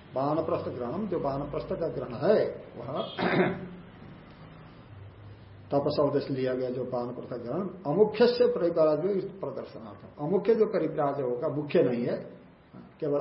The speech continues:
आश्रम धर्म का पालन करके रहने वाला सन्यासी, उसको भी यहाँ प्रदर्शन करने के लिए ये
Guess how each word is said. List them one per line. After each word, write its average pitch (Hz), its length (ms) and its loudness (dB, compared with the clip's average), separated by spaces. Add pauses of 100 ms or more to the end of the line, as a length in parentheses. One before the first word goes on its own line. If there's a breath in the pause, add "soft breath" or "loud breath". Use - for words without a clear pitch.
(140)
आश्रम 147 260 -4
धर्म 139 220 -4
का 135 120 -2
पालन 131 460 -4
करके 127 240 -6
रहने 123 220 -6
वाला 123 180 -4
सन्यासी, 117 480 -10
उसको 143 320 -8
भी 135 120 -6
यहाँ 147 220 -6 (460 loud breath)
प्रदर्शन 139 460 2
करने 139 260 -2
के 143 100 -2
लिए 202 200 -4 (800)
ये - 60 -4